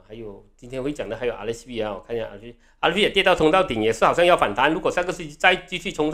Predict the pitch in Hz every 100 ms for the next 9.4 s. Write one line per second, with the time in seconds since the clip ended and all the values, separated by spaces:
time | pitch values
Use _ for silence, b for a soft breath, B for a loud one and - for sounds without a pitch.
0 | 170 175 175 147 135 123 117 135 147 147
1 | 131 117 123 123 104 131 123 107 107 113
2 | - b b b b b _ - 110 107
3 | 107 107 107 139 147 117 - 143 120 -
4 | _ _ _ 110 110 110 120 127 143 135
5 | 135 - _ _ _ _ - 139 160 180
6 | 170 120 175 165 139 170 147 160 180 127
7 | 160 - 160 160 143 139 160 160 104 101
8 | 101 104 170 113 139 156 123 95 107 117
9 | 98 107 110 127